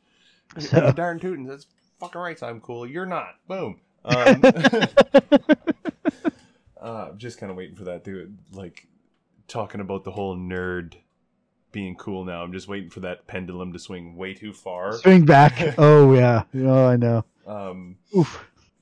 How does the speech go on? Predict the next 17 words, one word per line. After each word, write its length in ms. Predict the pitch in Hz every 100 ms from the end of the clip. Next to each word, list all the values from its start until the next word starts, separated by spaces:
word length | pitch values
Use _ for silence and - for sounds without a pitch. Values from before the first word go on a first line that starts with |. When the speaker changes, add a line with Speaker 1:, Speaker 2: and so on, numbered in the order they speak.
| _ _
Speaker 1:
it's, 320 | 113 - -
it's 180 | 101 -
gonna 160 | 101
be 200 | 95 92
a 200 | 92 - 98
hard 240 | 101 95
fall 180 | 98 92
from 180 | 95 95
grace 320 | 95 92 -
when 80 | 92
it 100 | 95
does 180 | 92
happen. 360 | - 90 92 87 _ _ _ _ _
Um, 80 | 113 117 117
Speaker 2:
Oh, 40 | 110
yeah. 240 | 98 87 - _ _
Speaker 1:
and, 340 | 151 160 151